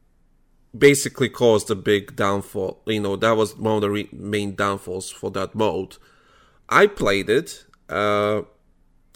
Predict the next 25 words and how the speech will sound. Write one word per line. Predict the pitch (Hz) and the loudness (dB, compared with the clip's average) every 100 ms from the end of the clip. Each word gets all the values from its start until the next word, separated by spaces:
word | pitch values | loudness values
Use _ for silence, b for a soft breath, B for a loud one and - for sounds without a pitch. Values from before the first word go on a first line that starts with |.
| _ _ | _ _
it | 180 | 4
wasn't | 233 247 208 151 101 | 6 6 6 2 0
bad. | - 156 131 98 113 - - - _ _ _ - | 4 6 6 2 -6 -12 -20 -20 _ _ _ -6
It's | 147 135 | -6 -4
just, | 156 151 135 - - - _ _ _ _ _ - | 4 4 4 0 -8 -20 _ _ _ _ _ -2
it | 120 | 0
wasn't | 127 151 131 127 - | 4 2 2 -2 -2
inspired | 110 104 - - 113 120 98 - | -4 -6 -8 -4 0 2 2 -4
by | - 104 | -8 -6
anything. | - 107 104 - - | -2 -2 -2 -6 -10
It | 107 | -6
was | 110 101 | -6 -2
just | 110 104 - - _ - | -2 -2 -6 -12 _ -20
a | - | -20
Battle | - - 107 117 127 | -12 -8 -6 -2 2
Royale, | 151 180 208 190 123 87 - | 4 6 6 6 4 0 -10
you | 95 | -8
know, | 98 104 | -4 -4
like | 104 107 104 - | -4 -4 -6 -6
any | 107 113 - | -4 -4 -2
other | 156 160 | -2 -2
Battle | 120 113 - | -2 -2 -2
Royale | 104 104 104 | 0 0 0
out | 104 101 | -2 -4
there. | - - | -6 -8